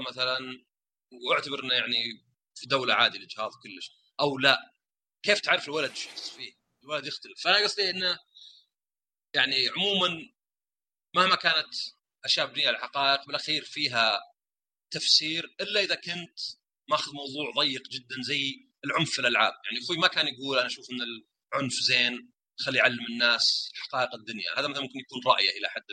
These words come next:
ما، ولكن كان يتكلم فقط عن كذا. لكن عادة حتى إذا جاء أخوي يكون رأيه الشخصي، يعني، وما يمثل علم النفس. زي ما مثلًا لو تقول: "دكتور،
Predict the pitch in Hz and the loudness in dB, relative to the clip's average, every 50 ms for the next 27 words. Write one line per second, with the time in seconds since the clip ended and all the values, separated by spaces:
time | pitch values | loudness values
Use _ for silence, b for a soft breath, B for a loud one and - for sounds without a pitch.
0 | 101 101 98 98 - - _ _ _ _ _ _ _ _ _ _ _ _ _ _ | -10 -8 -6 -6 -6 -8 _ _ _ _ _ _ _ _ _ _ _ _ _ _
1 | _ - - 120 123 147 156 - 160 - 165 156 147 - - 165 160 156 135 - | _ -10 -2 4 6 6 6 6 4 -6 -6 -6 -6 -4 -4 -2 -2 -2 -4 -6
2 | 160 - - 147 - - 104 120 120 110 104 - - 113 92 92 123 143 160 160 | -6 -2 -2 -2 0 -2 -6 -6 -6 -8 -10 -10 -10 -4 -2 0 0 4 6 6
3 | 190 196 180 190 - - 196 - - 160 139 135 131 127 123 123 135 120 - - | 6 6 6 0 -4 -6 -8 -4 0 2 2 2 2 -2 -4 -4 -4 -4 -4 -6
4 | 139 139 139 131 - _ - 123 123 120 117 120 _ _ _ _ _ _ _ _ | -8 -8 -8 -8 -10 _ -14 -12 -12 -12 -14 -16 _ _ _ _ _ _ _ _
5 | _ _ _ _ - 147 139 131 131 123 120 - - 139 135 - - - - 104 | _ _ _ _ 0 2 2 2 2 0 -4 -4 -4 -4 -2 -2 -2 -2 -2 -4
6 | 113 101 92 110 113 117 113 117 123 139 135 131 127 123 - - - - 117 104 | -6 -6 -6 -6 -10 -10 -6 0 0 0 2 0 -2 -6 -6 -8 -14 -14 -12 -14
7 | 104 107 _ _ _ _ _ _ _ _ _ _ _ - 131 127 123 123 123 120 | -14 -16 _ _ _ _ _ _ _ _ _ _ _ -6 -6 -4 -4 -4 -4 -2
8 | 120 120 - - - - - - - - - 208 226 220 196 180 175 147 160 151 | -2 -2 -2 -2 -2 -2 -2 -2 -2 2 4 4 4 4 2 -6 -6 -8 -8 -8
9 | 151 147 139 147 139 - - 151 151 135 127 - - - - 139 127 - - _ | -8 -10 -12 -14 -14 -16 -14 -14 -14 -14 -16 -18 -18 -16 -14 -14 -14 -14 -16 _